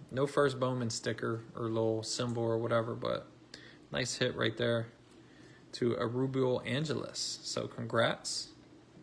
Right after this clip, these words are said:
C J Abrams, Dari Lorenzo, and there we go, James Wood on the Mojo. All right, so James Wood showing up late. We got one pack left.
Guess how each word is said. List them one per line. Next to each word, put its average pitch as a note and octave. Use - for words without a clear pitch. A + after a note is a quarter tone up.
C C#3
J C3
Abrams, D3+
Dari C3
Lorenzo, B2
and B2
there F3
we G#3+
go, B2+
James D#3
Wood D#3
on A#2
the A2+
Mojo. A2+
All -
right, F#3
so -
James D#3
Wood D3+
showing D#3
up D3
late. C#3+
We C3+
got B2
one D#3
pack D3
left. D3